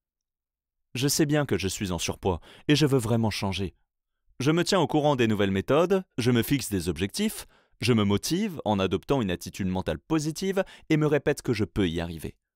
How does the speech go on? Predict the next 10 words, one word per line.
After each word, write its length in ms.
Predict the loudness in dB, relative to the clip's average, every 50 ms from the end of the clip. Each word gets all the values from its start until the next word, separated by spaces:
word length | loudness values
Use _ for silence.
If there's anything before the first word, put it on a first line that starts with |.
| _ _ _ _ _ _ _ _ _ _ _ -2
Mais 120 | 0 0
j'échoue 400 | 2 0 -2 -4 -4 -4 -4 -4
à 60 | -4 -4
chaque 360 | -4 -6 -4 -4 -6 -6 -8
fois. 280 | -10 -10 -10 -12 -12 _ _ _ _ _ _ _ _ _ _ _ _ _ _ _ _ _ _ _ _ 0
Au 80 | 0
bout 120 | 2 2 2
de 100 | 0 2
quelques 300 | 2 2 0 0 0 -4
semaines, 460 | -2 -2 -2 -2 -2 -4 -6 -8